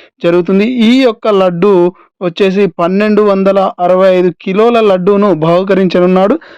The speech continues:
మరి ఈ పన్నెండు వందల అరవై ఐదు కిలోలు మాత్రమే ఎందుకు అనేటటువంటి, ఈ నెంబర్నే ఎందుకు చూస్ చేసుకున్నాడు అనేటటువంటి వివరాలు చూద్దాం. So, ఆలయం పునఃప్రారంభమై రాముడి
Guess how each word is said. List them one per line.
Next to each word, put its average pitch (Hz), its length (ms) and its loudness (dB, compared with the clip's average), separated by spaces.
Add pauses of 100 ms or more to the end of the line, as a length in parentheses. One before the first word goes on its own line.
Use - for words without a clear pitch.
(160)
మరి 233 160 0 (240)
ఈ 202 60 0 (160)
పన్నెండు 233 360 0
వందల 226 380 0 (140)
అరవై 196 260 0
ఐదు 220 220 0
కిలోలు 208 400 0
మాత్రమే 202 520 0 (120)
ఎందుకు 196 280 0 (120)
అనేటటువంటి, 180 800 0 (360)
ఈ 220 140 0
నెంబర్నే 208 600 0
ఎందుకు 196 360 0 (100)
చూస్ 196 200 0
చేసుకున్నాడు 185 420 0
అనేటటువంటి 175 560 0
వివరాలు 185 460 0
చూద్దాం. 190 240 0 (420)
So, 262 200 0 (280)
ఆలయం 233 420 2 (140)
పునఃప్రారంభమై 208 1120 0 (300)
రాముడి 196 760 0